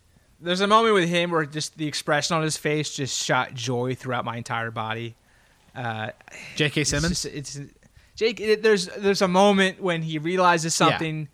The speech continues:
Speaker 1: towards the
Speaker 2: Oh, yeah,
Speaker 1: end.
Speaker 2: yeah, yeah, yeah.
Speaker 1: And, and just the look on his face, it just, oh God,
Speaker 2: Mm-hmm.
Speaker 1: uh, just pure sunlight beams just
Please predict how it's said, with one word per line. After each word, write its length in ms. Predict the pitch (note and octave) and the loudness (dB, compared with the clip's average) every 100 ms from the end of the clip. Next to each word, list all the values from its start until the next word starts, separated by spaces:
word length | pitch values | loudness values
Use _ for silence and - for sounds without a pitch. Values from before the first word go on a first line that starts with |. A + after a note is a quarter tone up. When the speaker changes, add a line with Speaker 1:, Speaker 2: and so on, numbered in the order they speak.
| _ _ | _ _
Speaker 1:
towards 280 | - D#3+ D3 | -4 -2 2
the 60 | G#3+ | 4
Speaker 2:
Oh, 40 | |
yeah, 100 | F3 | 6
Speaker 1:
end. 180 | C3+ C#3+ | 4 2
Speaker 2:
yeah, 60 | |
yeah, 200 | C3 G#2 | 0 -2
yeah. 180 | F#2 F#2+ - - | -6 -10 -10 -2
Speaker 1:
And, 320 | C#3+ C3 C3+ - | 0 2 0 2
and 280 | D#3+ D3+ D3+ | 4 4 2
just 180 | E3+ | -2
the 60 | F3 | 0
look 260 | D#3 E3 D#3+ | 0 0 0
on 60 | |
his 140 | D3+ - | -4 -4
face, 420 | C#3+ B2+ B2+ - | -2 -2 -4 -8
it 60 | |
just, 360 | A#2 B2+ - - | -10 -8 -8 -8
oh 260 | B2 A#2+ A2+ - | -8 -6 -6 -8
God, 340 | A#2+ A2+ G#2 - | -6 -6 -8 -12
Speaker 2:
Mm-hmm. 220 | C#3+ C3+ C3 - _ _ _ _ _ | -10 -8 -10 -14 _ _ _ _ _
Speaker 1:
uh, 340 | C#3 A#2+ A#2 A2+ - _ _ | -10 -8 -8 -10 -16 _ _
just 320 | - C3 - | -12 -10 -10
pure 420 | - D3+ C3+ C3 G#2+ _ - _ _ - | -8 -4 -2 -4 -8 _ -20 _ _ -10
sunlight 600 | - F#3+ D3 B2 A#2 - _ | -4 0 0 -2 -6 -10 _
beams 480 | C3+ B2+ A#2 A2 - | -8 -6 -8 -10 -12
just 400 | - G#2+ - - | -12 -12 -12 -14